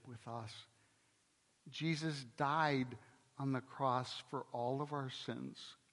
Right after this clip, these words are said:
so that we would have value in the God's, in God's eyes, in God's favor.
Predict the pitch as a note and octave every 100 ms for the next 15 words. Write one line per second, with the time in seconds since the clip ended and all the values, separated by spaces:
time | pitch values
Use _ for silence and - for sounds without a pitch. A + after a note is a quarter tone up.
0 | _ _ _ _ _ _ _ _ _ _
1 | _ _ _ _ _ _ _ - - E3
2 | D3+ D3+ E3 E3+ D3 C3+ C#3 B2 A#2 -
3 | _ _ _ _ _ _ _ _ _ _
4 | _ _ _ _ _ _ _ _ _ _
5 | _ _ _ _ - C#3+ A#2+ D3+ F3 C#3+
6 | A#2+ B2 B2+ A2+ B2+ C3 A#2+ - - _
7 | - _ _ _ C3+ B2+ C3+ C#3 A2+ C3+
8 | B2+ A2 G#2 - - _ _ D3 B2+ C3+
9 | C#3+ B2 - C#3+ B2+ B2 A2+